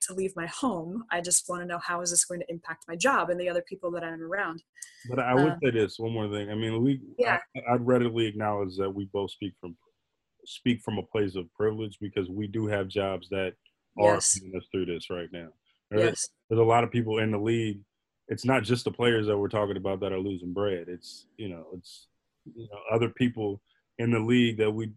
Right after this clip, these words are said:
Speaker 2: that we see, that we personally, me and you see, but a lot of people don't see that are facing furloughs and facing pay cuts and facing things to their livelihood
Speaker 1: Mm-hmm.
Speaker 2: that, you know, we don't really necessarily, you know, we, we don't see.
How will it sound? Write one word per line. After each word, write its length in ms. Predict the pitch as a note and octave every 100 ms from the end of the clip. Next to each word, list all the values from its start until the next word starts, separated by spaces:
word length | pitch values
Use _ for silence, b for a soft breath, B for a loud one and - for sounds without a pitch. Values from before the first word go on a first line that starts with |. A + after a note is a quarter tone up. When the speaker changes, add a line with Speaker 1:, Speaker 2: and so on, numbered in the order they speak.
| _
Speaker 2:
that 200 | A2+ G2+
we 160 | B2+
see, 300 | F3+ - E3+
that 240 | D3+ B2+ A#2
we 160 | C3
personally, 440 | D3 C#3+ C#3+ C#3+ C3
me 160 | C3
and 120 | B2 A#2
you 160 | B2
see, 340 | C#3+ D#3+ E3+ F3+
but 160 | C3
a 60 | A2+
lot 180 | A2+ B2
of 80 |
people 240 | A#2+ A#2+ A2
don't 240 | G#2+ G#2+
see 300 | - A#2+ G#2
that 280 | F#2+ G2+ G2
are 320 | G2 G2 F#2 - _ _
facing 420 | A#2 A#2 - G#2
furloughs 540 | F#2+ G#2 G2 F2+ F2 E2+
and 160 | F#2
facing 460 | - G#2+ G2+ - F#2+
pay 200 | G2+ F#2+
cuts 360 | - F#2+ E2+ F#2
and 120 | E2+
facing 400 | G2+ G2+ - G2
things 280 | G2 G2 F#2
to 60 | G2
their 160 | G#2
livelihood 720 | G#2 A2 B2 G#2+ G2+ G#2 G#2 - _ _ _
Speaker 1:
Mm-hmm. 80 | F2+
Speaker 2:
that, 220 | G#2+ G#2+ - _ _ -
you 60 |
know, 80 | G#2+
we 180 | G2 B2
don't 260 | B2+ A#2+ A2+
really 420 | A#2+ A#2+ A#2 G#2+
necessarily, 720 | A#2+ B2 A2+ B2 A#2+ A#2+ A#2 A#2
you 100 | D3
know, 100 | C#3
we, 220 | C3+ D#3
we 160 | C3+ D3+
don't 180 | C#3+
see. 340 | B2 - C3+